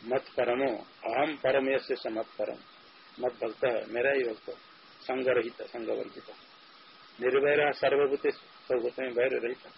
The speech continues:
यह स माम इति,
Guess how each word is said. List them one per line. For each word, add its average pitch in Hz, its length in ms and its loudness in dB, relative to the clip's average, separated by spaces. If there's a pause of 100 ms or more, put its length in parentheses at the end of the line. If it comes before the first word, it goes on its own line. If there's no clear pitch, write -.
(480)
यह 147 260 4 (480)
स - 100 -8
माम 113 500 0
इति, - 380 -8